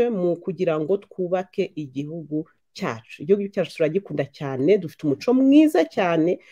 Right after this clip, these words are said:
dufite ibintu byinshi byiza cyane. Ku, burya u Rwanda turi unique, turi unique muri Afurika hose buriya. Dufite ibintu byinshi cyane, ntashobora no kurondora ngo mbirangize. Ubwo rero bivuga iki? Tubabarirane,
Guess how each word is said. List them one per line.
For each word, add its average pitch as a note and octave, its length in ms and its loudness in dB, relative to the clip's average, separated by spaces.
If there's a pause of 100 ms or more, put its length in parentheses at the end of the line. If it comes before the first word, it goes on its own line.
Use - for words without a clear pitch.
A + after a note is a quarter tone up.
(220)
dufite G#3+ 460 -2
ibintu F#3+ 240 2
byinshi A#3 500 6
byiza F3 320 -2
cyane. C#3 380 -2
Ku, - 180 -14
burya G#3+ 300 0
u D#3 60 -2
Rwanda C#3+ 420 0
turi F3 340 -4
unique, F#3 520 2 (100)
turi F#3 280 -2
unique G3+ 360 0
muri E3+ 160 0
Afurika D#3+ 340 -6
hose C3+ 320 -4
buriya. C3+ 380 -12 (960)
Dufite G3+ 500 0 (440)
ibintu F#3 300 2
byinshi A#3 420 -2
cyane, C#3 480 -2 (140)
ntashobora G3+ 500 4
no F#3+ 120 4
kurondora C#3+ 540 -2
ngo C3+ 120 -2
mbirangize. C#3+ 600 -6 (1000)
Ubwo F#3 260 6
rero F#3 260 6
bivuga D#3 320 -4
iki? F#3+ 400 -4 (400)
Tubabarirane, E3 880 0